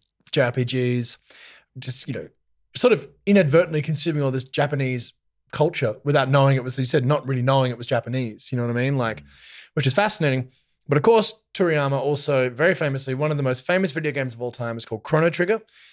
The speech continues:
Speaker 1: He did the artwork for that, and even more famously, I suppose, and also to show just how much of a creative genius he is,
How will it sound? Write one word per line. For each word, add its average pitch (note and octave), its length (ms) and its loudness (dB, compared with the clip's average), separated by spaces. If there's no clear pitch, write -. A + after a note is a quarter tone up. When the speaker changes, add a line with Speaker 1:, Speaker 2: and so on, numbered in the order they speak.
Speaker 1:
He D3 600 -2
did B2+ 380 -2
the A#2+ 180 -8
artwork B2 420 0
for A#2 140 -4
that, E3 400 0
and C3 120 -6
even B2 220 -2
more E3+ 240 6
famously, E3 440 2
I C#3 80 0
suppose, B2 500 -6
and C#3+ 140 0
also A3 300 4
to F#3+ 120 -2
show D3+ 260 4
just D3+ 340 2
how D3 100 2
much C#3 240 -2
of A#2 80 -4
a A2+ 140 -2
creative C#3 300 2
genius B2+ 380 0
he A#2 120 -6
is, G#2+ 120 -8